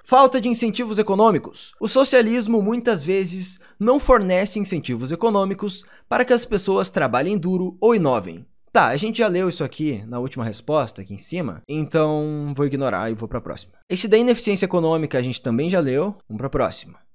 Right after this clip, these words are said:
Conflitos políticos e sociais. O socialismo pode ser visto como uma ameaça por grupos de interesse poderosos, incluindo elites políticas e empresariais,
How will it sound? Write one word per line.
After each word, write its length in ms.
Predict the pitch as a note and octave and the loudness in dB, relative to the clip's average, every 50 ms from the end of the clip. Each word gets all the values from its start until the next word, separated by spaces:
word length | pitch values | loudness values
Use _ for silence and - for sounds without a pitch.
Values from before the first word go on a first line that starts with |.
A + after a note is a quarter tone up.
| _ - | _ -4
Conflitos 600 | - B3+ A#3+ - - B3 C4+ C4+ C4 B3+ B3 - | 0 0 0 2 0 0 0 0 -2 -2 -6 -6
políticos 560 | - - G3+ G3 A3+ A#3 A#3 - - A#3 G3+ | -2 -2 -2 0 0 -2 -4 -6 -6 -6 -6
e 80 | F#3+ F#3 | -4 -2
sociais. 800 | - A3 G#3+ G#3+ - D3 A2+ E2+ - - - - - - - - | 0 0 0 0 0 -2 -2 -2 -4 -12 -14 -16 -18 -18 -16 -8
O 80 | - G3 | -4 -2
socialismo 720 | - - C#4 - D4 B3+ A#3 G#3+ G#3+ A3+ A#3 G3 A3 A3+ | 0 0 0 2 2 2 2 2 -2 -2 -4 -2 -2 -2
pode 260 | A3 A3 G#3+ A3 G#3+ - | 0 2 2 0 2 2
ser 180 | - G#3 F3+ | 2 2 2
visto 360 | C3 D3 F#3+ G3+ F#3+ - - | 2 -2 -4 -4 -4 -6 -8
como 240 | G3+ - F#3+ F#3 F3+ | -6 -4 -2 -2 -2
uma 220 | E3+ F3 F#3 G3+ A3+ | -2 0 2 2 2
ameaça 640 | A#3+ A#3 F#3 E3 F3 F#3 F3+ F#3 - G3+ G3 F#3 F#3+ - _ _ _ | 2 2 2 2 2 2 0 -2 -4 -4 -4 -4 -8 -16 _ _ _
por 180 | - G#3 F#3+ | -4 -4 -2
grupos 400 | C#3 G#3+ A#3+ B3+ B3 - A#3+ F#3+ | 0 0 0 0 0 -2 -4 -4
de 80 | F3+ G#3 | -2 -4
interesse 480 | G#3+ G3+ F3 D#3 D#3+ D#3+ D#3 - - D3+ | -2 0 0 0 0 0 -2 -4 -8 -6
poderosos, 840 | - F3+ G3 G3 F#3 D#3 D#3+ E3 C#3 A2 F#2 F#2+ - - - - _ _ - - _ - | -2 0 2 4 6 6 6 6 6 4 0 -8 -16 -16 -18 -18 _ _ -20 -20 _ -8
incluindo 600 | C4+ C#4 C4 - B3+ A#3 G#3+ A3 A3+ A3 G3+ G3+ | -6 -6 -4 -2 0 0 0 0 0 0 2 2
elites 380 | E3 C#3 B2+ A#2 - C#3+ D3 | 2 2 0 -2 -4 -6 -10
políticas 600 | - - A#3 G#3+ A3 G#3 - - A3+ G#3+ G#3+ - - | -4 -2 -2 0 0 -4 -4 -2 -2 -2 -2 -2 -10
e 120 | - F#3 G3+ | -8 -4 -2
empresariais, 880 | G#3+ A3+ G#3+ A3 G3 F#3 E3+ F#3+ F#3+ D#3+ A2 C#2+ B1+ C#2+ - - - | -2 -2 0 0 -2 0 0 2 2 2 0 -2 -4 -8 -12 -14 -14